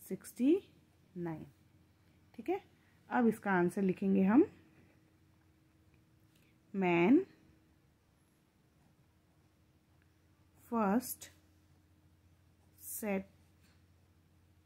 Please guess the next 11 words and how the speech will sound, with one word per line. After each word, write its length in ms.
foot 180
on 380
the 560
moon 520
in 360
नाइनटीन 560
हंड्रेड 560
सिक्सटी 420
नाइन। 340
ठीक 160
है, 100